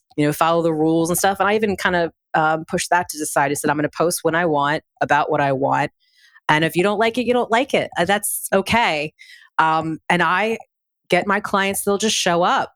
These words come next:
I mean, my new clients, they'll D M me, they'll send me a email and, you know, and say, "Hey, I saw this video," or, "I wanna talk to you about this." Or I have a lot of people, "Hey, does your firm handle this?" And maybe I don't. So I pass it on to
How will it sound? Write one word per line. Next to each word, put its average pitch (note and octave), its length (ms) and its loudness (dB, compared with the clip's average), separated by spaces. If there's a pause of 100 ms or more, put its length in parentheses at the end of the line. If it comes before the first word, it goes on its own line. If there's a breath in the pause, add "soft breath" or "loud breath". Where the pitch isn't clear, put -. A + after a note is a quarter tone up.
I F3+ 40 0
mean, F3+ 260 0 (140)
my F3+ 160 0
new G3 140 -2
clients, G3+ 420 -2
they'll F3 140 -2
D E3+ 240 -2
M F3+ 180 0
me, G#3+ 340 0 (380)
they'll E3 440 -2 (260)
send E3+ 260 0
me F3 120 2
a D#3 280 0 (240)
email E3 340 0
and, D#3+ 200 -2
you D#3 100 -2
know, D3+ 120 0
and F3 100 -2
say, E3 120 -2
"Hey, F#3 200 2
I D#3 140 2
saw E3 260 0
this D#3+ 260 0
video," F3 320 2
or, D3+ 200 2
"I - 20 -2 (280 loud breath)
wanna D#3+ 140 2
talk - 280 0
to - 100 -2
you D#3+ 40 2
about D3 360 2
this." D#3 540 0
Or D#3 340 2 (340 loud breath)
I E3+ 120 4
have F#3 240 0
a G3+ 40 0
lot G3 220 2
of A3 60 -4
people, G3 220 2
"Hey, A3+ 220 0
does F#3 160 -6
your F#3+ 100 0
firm F#3+ 300 0
handle F3+ 400 0
this?" F3 300 0
And E3 60 -4
maybe D#3+ 260 2
I D3+ 160 0
don't. D3 460 0 (220 loud breath)
So D#3+ 120 0
I D#3+ 100 2
pass D#3 380 0
it D3 60 0
on C#3+ 280 0 (120)
to C#3 340 0